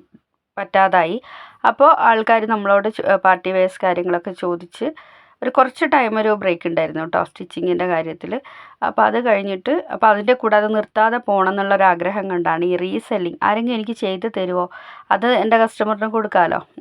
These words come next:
അങ്ങനെ, ആ, അതിനെക്കുറിച്ച് പഠിച്ചപ്പോഴാണ് റീസെല്ലിങ്ങിൻ്റെ ഇതിലോട്ട് വരുന്നത്.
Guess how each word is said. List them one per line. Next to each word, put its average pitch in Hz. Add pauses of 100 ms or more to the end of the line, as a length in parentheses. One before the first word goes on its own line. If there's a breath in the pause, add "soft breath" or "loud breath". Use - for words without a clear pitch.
അങ്ങനെ, 202 (500 loud breath)
ആ, -
അതിനെക്കുറിച്ച് 214
പഠിച്ചപ്പോഴാണ് 185
റീസെല്ലിങ്ങിൻ്റെ 190 (1000)
ഇതിലോട്ട് 196
വരുന്നത്. 190